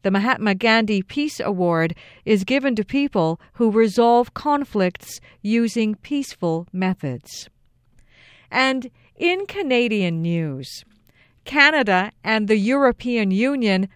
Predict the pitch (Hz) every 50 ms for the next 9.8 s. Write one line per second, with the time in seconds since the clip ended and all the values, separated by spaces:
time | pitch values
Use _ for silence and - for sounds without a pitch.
0 | _ _ _ - - - 285 254 240 233 226 226 226 226 - - - - - 277
1 | 285 294 277 277 285 - - - - 330 311 302 269 226 185 151 - - 170 170
2 | 180 202 185 160 147 135 127 123 - 135 - _ _ _ _ _ _ _ _ _
3 | _ _ _ _ _ _ _ _ _ _ _ _ _ _ _ _ _ _ - 294
4 | 269 269 262 254 269 277 285 285 - - 226 208 202 - - - 254 247 214 220
5 | 214 226 202 226 233 226 226 226 - 185 165 165 - - - _ - 226 240 240
6 | 220 190 214 247 285 330 359 370 - 311 294 269 254 254 254 - 262 254 240 262
7 | 262 - - 247 226 214 - - - 285 269 285 277 285 226 208 202 196 - 185
8 | 190 240 254 254 240 - 269 233 226 226 220 220 220 214 208 208 220 214 208 214
9 | 196 214 214 214 220 233 247 262 - - - 190 170 160 156 165